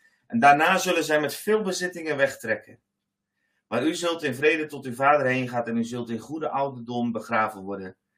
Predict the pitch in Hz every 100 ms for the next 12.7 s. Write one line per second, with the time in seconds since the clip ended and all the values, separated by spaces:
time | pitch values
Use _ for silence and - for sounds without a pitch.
0 | _ _ _ - 110 151 208 190 180 165
1 | 156 147 143 - 123 131 127 117 123 120
2 | - 107 104 104 _ _ _ - 123 139
3 | 131 139 160 196 - 151 131 139 127 127
4 | 143 - 175 165 165 - 139 131 120 120
5 | 113 143 143 151 151 _ _ _ - 127
6 | 120 117 135 135 127 123 - _ _ 104
7 | 123 120 - 135 113 - _ _ _ _
8 | _ _ _ _ _ _ _ _ _ _
9 | _ _ _ _ _ _ _ - - 208
10 | - 185 156 175 185 185 196 175 170 151
11 | 139 156 151 147 127 135 123 104 95 -
12 | _ 127 135 135 139 135 -